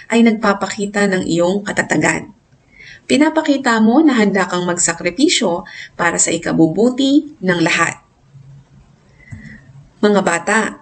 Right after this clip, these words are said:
tandaan natin na ang tamang pagpapasya para sa ikabubuti ng nakararami ay isang mahalagang kakayahan na dapat nating linangin.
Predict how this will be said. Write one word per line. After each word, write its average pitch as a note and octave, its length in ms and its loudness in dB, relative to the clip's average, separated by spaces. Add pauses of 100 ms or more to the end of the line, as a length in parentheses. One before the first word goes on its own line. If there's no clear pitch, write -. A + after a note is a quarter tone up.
(440)
tandaan G#3+ 420 0
natin F3 480 2
na G3 140 2
ang F#3 100 -10
tamang E3+ 320 -2
pagpapasya F3 800 -2
para G3 160 -2
sa - 160 -4
ikabubuti E3+ 720 0
ng A3 160 2
nakararami G3 880 -2 (300)
ay G#3+ 100 0
isang A3 240 0
mahalagang G3+ 800 0
kakayahan D4 720 0 (240)
na F#3 160 0
dapat G#3+ 480 -2
nating F3+ 480 0
linangin. E3+ 640 0